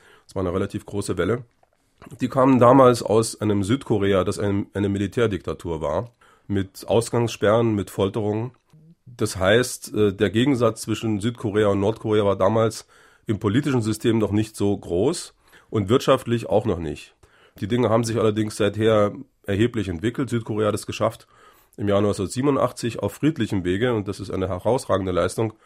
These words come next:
die Militärdiktatur hinter sich zu lassen, den Schritt zur Demokratie zu gehen. Und natürlich Namen wie Samsung, Hyundai und so weiter sagen uns auch, dass es wirtschaftlich geklappt hat. Das heißt, politisch wie auch, äh, ökonomisch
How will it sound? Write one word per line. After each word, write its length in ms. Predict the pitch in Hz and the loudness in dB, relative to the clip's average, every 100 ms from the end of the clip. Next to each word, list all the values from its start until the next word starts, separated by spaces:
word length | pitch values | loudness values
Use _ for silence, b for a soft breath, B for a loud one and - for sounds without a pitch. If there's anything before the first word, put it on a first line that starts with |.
| b b b _ | b b b _
die 80 | 107 | -4
Militärdiktatur 840 | 95 95 117 110 107 113 101 107 | -2 -2 0 0 0 -4 -4 -4
hinter 220 | 107 135 | -2 -2
sich 180 | 123 120 | -4 -4
zu 100 | - | -2
lassen, 360 | 117 117 120 117 b b b _ | -2 0 -2 -4 b b b _
den 120 | 101 90 | -6 -4
Schritt 200 | 110 - | -6 -4
zur 120 | 92 | -2
Demokratie 500 | 104 104 - - 123 | -2 -2 -2 -6 -8
zu 160 | 123 | -6
gehen. 320 | 107 107 110 b b b b b _ | -2 0 -2 b b b b b _
Und 120 | - 107 | 0 2
natürlich 440 | 95 120 110 101 | 2 2 2 2
Namen 300 | 101 104 104 | 4 4 2
wie 80 | 95 | -2
Samsung, 460 | - 107 110 104 | 0 -2 0 -2
Hyundai 300 | 95 104 107 | 0 0 0
und 120 | 101 104 | 0 0
so 80 | |
weiter 220 | 95 95 92 | 0 -2 0
sagen 300 | 90 101 98 | -2 0 -4
uns 100 | 87 | -6
auch, 180 | 101 | -8
dass 140 | - 90 | -8 -12
es 100 | 90 | -8
wirtschaftlich 480 | 107 95 87 82 - | -6 -6 -8 -10 -14
geklappt 380 | 87 92 - | -8 -8 -6
hat. 140 | 113 - b b b b | -10 -12 b b b b
Das 140 | 104 107 | -4 -2
heißt, 180 | 107 | 0
politisch 520 | - 104 120 127 113 104 | 0 0 0 0 -2 -2
wie 140 | 110 | -2
auch, 360 | 101 98 98 - | 0 0 -2 -4
äh, 220 | 98 95 | -2 -2
ökonomisch 640 | 101 107 95 104 117 117 | -2 -2 0 2 0 -2